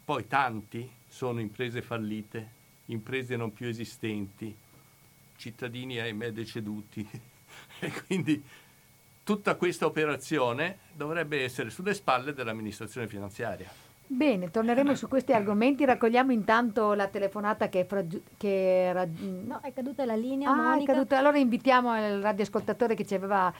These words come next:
Speaker 2: chiamato a, eh,
Speaker 3: A
Speaker 2: ricontattarci
Speaker 3: riprovare
Speaker 2: allo
Speaker 3: allo
Speaker 2: zero.
Speaker 3: zero,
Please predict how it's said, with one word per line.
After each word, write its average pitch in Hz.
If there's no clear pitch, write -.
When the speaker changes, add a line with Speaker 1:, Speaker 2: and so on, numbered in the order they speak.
Speaker 2:
chiamato 247
a, 220
eh, 208
Speaker 3:
A 202
Speaker 2:
ricontattarci 233
Speaker 3:
riprovare 220
Speaker 2:
allo 247
Speaker 3:
allo 226
Speaker 2:
zero. 214
Speaker 3:
zero, 208